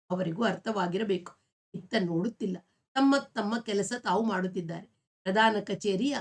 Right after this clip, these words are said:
ಲೆಕ್ಕಾಧಿಕಾರಿಯಿಂದ ಎರಡು ಕಾರ್-, ಎರಡು ಕಾಗದಗಳು. ನೀವು ಕಾರು ಕೊಳ್ಳುವ, ಕೊಳ್ಳಲು ಕೇಳಿರುವ ಸಾಲ ಮಂಜೂರಾಗಿದೆ, ನೀವು ಮನೆ ಕಟ್ಟಿಸಲು ಕೇಳಿರುವ ಸಾಲ ಮಂಜೂರಾಗಿದೆ. ಸೋಮವಾರ ಒಂದನೇ ತಾರೀಕು ಸೇರಿದರೆ ಅದೃಷ್ಟವಿರಬಹುದೇ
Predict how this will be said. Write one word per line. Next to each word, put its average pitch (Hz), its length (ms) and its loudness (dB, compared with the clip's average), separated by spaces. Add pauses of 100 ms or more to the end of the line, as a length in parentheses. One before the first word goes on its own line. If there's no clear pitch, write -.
(120)
ಲೆಕ್ಕಾಧಿಕಾರಿಯಿಂದ 214 840 -2
ಎರಡು 240 360 -2
ಕಾರ್-, 185 360 -2
ಎರಡು 247 300 -2
ಕಾಗದಗಳು. 190 560 -2 (580)
ನೀವು 302 400 2
ಕಾರು 220 360 2
ಕೊಳ್ಳುವ, 262 600 -4 (300)
ಕೊಳ್ಳಲು 294 400 4
ಕೇಳಿರುವ 226 460 2
ಸಾಲ 202 300 -4
ಮಂಜೂರಾಗಿದೆ, 175 760 -2 (380)
ನೀವು 311 160 4
ಮನೆ 226 220 2
ಕಟ್ಟಿಸಲು 285 540 0
ಕೇಳಿರುವ 214 420 0
ಸಾಲ 196 280 -4
ಮಂಜೂರಾಗಿದೆ. 214 640 -2 (500)
ಸೋಮವಾರ 226 480 4
ಒಂದನೇ 202 440 2
ತಾರೀಕು 208 400 -2
ಸೇರಿದರೆ 190 520 -2 (100)
ಅದೃಷ್ಟವಿರಬಹುದೇ 202 880 -6